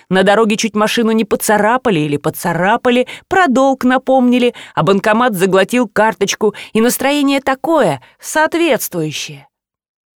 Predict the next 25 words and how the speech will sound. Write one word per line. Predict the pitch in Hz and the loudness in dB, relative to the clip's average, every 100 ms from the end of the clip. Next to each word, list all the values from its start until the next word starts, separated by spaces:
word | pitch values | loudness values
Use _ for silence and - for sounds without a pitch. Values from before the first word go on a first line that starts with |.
| _ _ _ _ _ - | _ _ _ _ _ -4
А | 190 | 0
вечером | 196 262 196 147 | 2 0 0 0
есть | 147 180 - 175 | 0 -2 -2 0
важные | 208 185 190 190 | 0 2 0 2
дела, | 214 190 131 - | 2 0 -2 -10
встречи. | - - 220 - 135 _ - - - | -6 -2 0 -2 -10 _ -20 -14 -2
Надо | 233 240 | 0 2
собраться | 254 247 226 254 - 226 | 2 2 2 0 0 -4
с | |
духом | 180 160 - 254 | 0 0 2 0
и | - 226 | 0 -2
поехать, | 226 214 214 - 135 _ _ - | -2 0 0 -2 -6 _ _ -8
приняв | 170 165 165 165 | -4 0 -2 0
энергичный | 160 156 147 185 - 254 | 0 0 -2 -4 -2 -2
и | 254 247 | 0 -2
бодрый | 202 190 180 202 | 2 2 2 0
вид. | 175 151 - _ _ _ - - | 0 -6 -10 _ _ _ -20 -12
Знаете, | 165 226 302 180 139 117 _ _ _ - | -2 0 0 -2 -8 -16 _ _ _ -2
не | 240 269 | 2 4
искушайте | 254 - 262 190 151 - | 2 0 -2 -2 -4 -6
судьбу. | 135 151 131 123 120 _ _ _ _ | -10 -8 -10 -14 -20 _ _ _ _
Все, | - - 285 302 | -6 0 2 2
что | - 220 | 2 0
уже | 208 196 247 | 2 2 2
произошло, | 220 208 185 175 214 277 | 2 2 2 0 0 0